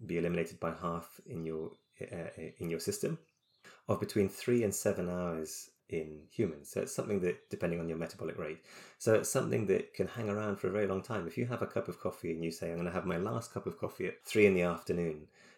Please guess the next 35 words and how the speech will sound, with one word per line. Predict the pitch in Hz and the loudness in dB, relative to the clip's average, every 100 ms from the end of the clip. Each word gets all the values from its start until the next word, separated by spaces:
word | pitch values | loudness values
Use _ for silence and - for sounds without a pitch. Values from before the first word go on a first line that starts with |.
| - | 2
then, | 107 104 104 - - | 6 6 4 -2 -4
you | 127 | 0
know, | 107 | 0
possibly | - 143 - 104 | -2 -4 2 4
by | 90 92 | 4 4
nine | 95 95 | 4 2
o'clock | - 87 | 0 -2
at | - | 0
night, | 107 - | 0 0
you | - | 0
still | 98 | 0
have | 95 90 - | 2 -2 0
half | 101 - | 0 0
that | - - | -6 -6
cup | - | -8
of | - | -4
coffee's | - 90 87 | -4 -2 0
worth | 87 - | 0 -2
of | 87 | -6
caffeine | - - 85 78 82 - - - - | -4 -6 -4 -6 -6 -14 -20 -20 -2
circulating | 98 90 90 85 87 85 | 0 0 0 0 0 -2
around | 82 | -2
the | 82 | -4
system. | 95 - 82 71 | -6 -8 -10 -10
So | - 98 101 | 0 2 4
it's | 113 117 | 0 -2
important | 113 - 156 127 120 | -2 -4 -4 -4 -2
to | - | 0
think | 104 98 | 0 -2
carefully | - 101 - 92 | -2 -4 0 -2
about | 82 82 92 | -2 -4 -4
when | 87 85 85 | -4 -4 -4
you're | 82 80 80 | -4 -6 -8
using | 85 87 135 156 85 | -6 -4 -2 -2 -4
caffeine. | - - - - 123 | -6 -14 -14 -14 -14